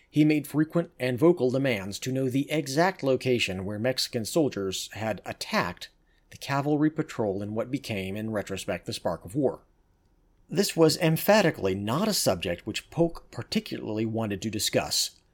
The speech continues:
nor which he ever would risk answering. Lincoln was right, but unfortunately in the final analysis it went nowhere, despite being a rather spot-on question.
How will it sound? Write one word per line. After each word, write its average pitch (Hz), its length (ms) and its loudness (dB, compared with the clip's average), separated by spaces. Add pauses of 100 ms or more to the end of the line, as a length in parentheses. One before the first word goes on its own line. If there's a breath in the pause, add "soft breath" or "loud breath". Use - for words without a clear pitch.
(140)
nor 160 260 4
which 151 200 4
he 151 240 2
ever 139 240 0
would 131 240 0
risk 151 420 4
answering. 156 540 -4 (1300)
Lincoln 180 340 2
was 143 140 2
right, 127 320 0 (420)
but 143 160 2
unfortunately 160 600 2
in 143 120 -2
the 127 60 0
final 139 380 -2
analysis 90 640 -6
it - 140 -6
went 127 220 -4
nowhere, 117 500 -2
despite 120 400 -4
being 117 160 -2
a 110 40 -6
rather 101 280 -4
spot-on 110 720 -4
question. 101 500 -6